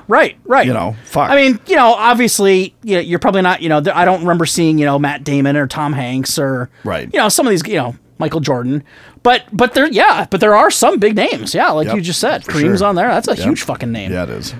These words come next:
Speaker 1: Um, and imagine, and, well, and you, well, you would apply for that one too. Imagine you getting a fucking message from Kareem like that. Like,
Speaker 2: Right.
Speaker 1: you know,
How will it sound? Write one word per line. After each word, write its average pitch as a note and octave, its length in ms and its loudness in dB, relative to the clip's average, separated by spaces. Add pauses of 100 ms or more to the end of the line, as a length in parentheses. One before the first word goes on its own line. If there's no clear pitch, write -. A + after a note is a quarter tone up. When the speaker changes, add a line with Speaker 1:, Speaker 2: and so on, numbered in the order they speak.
(260)
Speaker 1:
Um, C#3 580 -2 (840)
and B3 140 2
imagine, A3+ 360 0
and, A3 160 0
well, G3+ 220 4
and F3+ 320 0
you, E3+ 300 -4
well, F3 280 2
you E3+ 180 0
would G3 100 6
apply G#3 220 2
for G#3 100 -2
that G3 120 2
one F3 100 -4
too. C4+ 220 -2 (320)
Imagine G3+ 400 2
you A#3 160 4
getting G3 240 2
a F3 60 2
fucking G3+ 300 0
message G3 260 0
from G3 160 -2
Kareem B3 360 0
like C#3 180 -4
that. A#2 300 -6
Like, C3+ 200 -2
Speaker 2:
Right. F3+ 280 0
Speaker 1:
you F3+ 120 -4
know, F3 60 -2